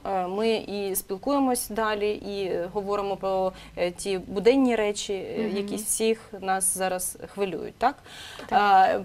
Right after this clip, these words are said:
Speaker 1: пані Ірино, ну от справді, е, багато у вас, е, зараз, ем, різних справ, так? І волонтерська
Speaker 2: Мгм.
Speaker 1: робота, координаційна, вам потрібно, е, знати, хто куди, е, приходить, <laughs> куди треба розвозити,
Speaker 2: <laughs>
Speaker 1: роздавати.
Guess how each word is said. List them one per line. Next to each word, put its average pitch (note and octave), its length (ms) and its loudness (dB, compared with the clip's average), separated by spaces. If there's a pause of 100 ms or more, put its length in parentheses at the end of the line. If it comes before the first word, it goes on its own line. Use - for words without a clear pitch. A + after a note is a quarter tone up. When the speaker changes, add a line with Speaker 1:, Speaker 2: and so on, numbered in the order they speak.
Speaker 1:
пані C4+ 200 10
Ірино, G#3 260 8
ну A#3 120 6
от B3+ 160 4
справді, A3+ 580 6 (120)
е, G#3+ 160 4
багато C#4+ 540 4
у A3+ 120 6
вас, B3+ 360 6
е, G#3 540 4
зараз, G#3 540 6 (160)
ем, F#3 360 -2 (120)
різних G#3+ 400 2
справ, F3 320 0
так? B3 280 6
І G3 80 0
волонтерська G3+ 520 0
Speaker 2:
Мгм. G3+ 80 -2
Speaker 1:
робота, A#3 300 4
координаційна, G3 880 0
вам G#3 160 0
потрібно, G3 440 0 (340)
е, F3+ 200 2
знати, A3+ 400 6
хто A3 480 6
куди, A3 500 6 (240)
е, G3+ 180 4
приходить, A#3 680 4
<laughs> A#3+ 160 8
куди A#3 160 4
треба A3 280 4
розвозити, A#3 720 8
Speaker 2:
<laughs> A3 80 6
Speaker 1:
роздавати. A#3+ 680 8